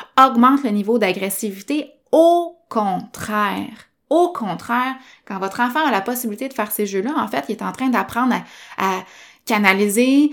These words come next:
ses émotions quand il va le faire, à canaliser son agressivité, à trouver des gestes réparateurs, à être un peu plus dans l'empathie. Donc, moi, je n'y vois que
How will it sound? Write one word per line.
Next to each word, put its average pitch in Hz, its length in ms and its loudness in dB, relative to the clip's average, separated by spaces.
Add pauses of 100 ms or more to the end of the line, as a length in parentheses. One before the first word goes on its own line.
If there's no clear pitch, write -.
(120)
ses 208 200 -2
émotions 208 460 0
quand 233 120 -2
il 202 100 -4
va 190 80 -2
le 190 60 -4
faire, 220 220 0
à 208 140 2
canaliser 202 640 -2
son 240 160 -4
agressivité, 202 520 -6
à 220 120 -4
trouver 214 640 -2
des 240 180 4
gestes 220 260 -2
réparateurs, 208 680 0
à 185 80 -4
être 190 160 -10
un 185 60 -8
peu 196 140 -6
plus 320 220 -2
dans 277 140 4
l'empathie. 247 480 2
Donc, 214 220 -2
moi, 254 260 4
je 247 120 0
n'y 208 200 0
vois 220 280 -4
que 269 180 -12